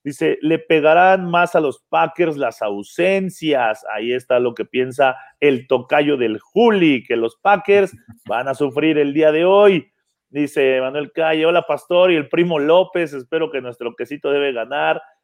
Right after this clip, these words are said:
Y debe apretar duro y parejo y con los nervios de punta. Indira Guzmán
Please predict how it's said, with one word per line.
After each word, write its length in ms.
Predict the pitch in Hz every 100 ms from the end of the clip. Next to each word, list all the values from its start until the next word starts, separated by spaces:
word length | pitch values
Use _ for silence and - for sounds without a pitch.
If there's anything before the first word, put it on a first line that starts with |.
| -
Y 60 | 113
debe 100 | 135
apretar 440 | 120 113 - 123
duro 200 | 127 139
y 40 | 135
parejo 480 | 113 107 127 135 135
y 60 |
con 240 | 117 120 113
los 180 | 107 117
nervios 400 | 131 131 127 110
de 120 | 101
punta. 720 | - 160 175 156 147 123 104 - _ _ _ -
Indira 300 | 175 180 151
Guzmán 640 | 139 143 180 226 240 240